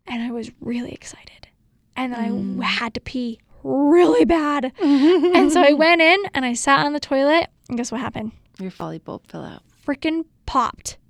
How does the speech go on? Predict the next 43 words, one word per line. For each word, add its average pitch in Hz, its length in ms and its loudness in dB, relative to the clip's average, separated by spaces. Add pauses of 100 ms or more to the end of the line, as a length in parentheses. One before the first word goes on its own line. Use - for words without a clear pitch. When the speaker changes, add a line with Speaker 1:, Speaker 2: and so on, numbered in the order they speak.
(520)
Speaker 2:
Oh. 302 80 4
Speaker 1:
Yeah, 254 240 2 (160)
it 302 200 6
popped. - 400 2 (260)
Speaker 2:
<gasps> - 320 -14
Speaker 1:
And 285 180 2
I 247 100 2
thought 247 220 0
to - 100 -10
myself, 233 460 -8 (260)
"Well, 277 200 -10 (220)
dang 254 240 4
it." - 320 -14 (400)
Speaker 2:
Oh, 294 540 4
no. 233 720 0
Speaker 1:
And 285 160 2
then 294 100 2
I 285 160 4
stopped, - 640 -6
and 254 80 -4
I 254 100 -2
thought, - 320 -6
and 233 80 -6
I 240 40 -4
said, 240 180 -8
"You 247 80 -4
know 262 120 -6
what? 285 220 -4 (520)
It's - 160 -12
not 233 180 -2
the 233 80 -2
way. 226 220 -4 (240)
It's - 100 -14
not 226 140 -4
the 233 80 -6
way 233 100 -4
I 226 60 -6
need 226 160 -6
to - 60 -16
dilate." - 380 -6 (800)
For - 180 -8
whatever 240 380 0
reason 269 420 -2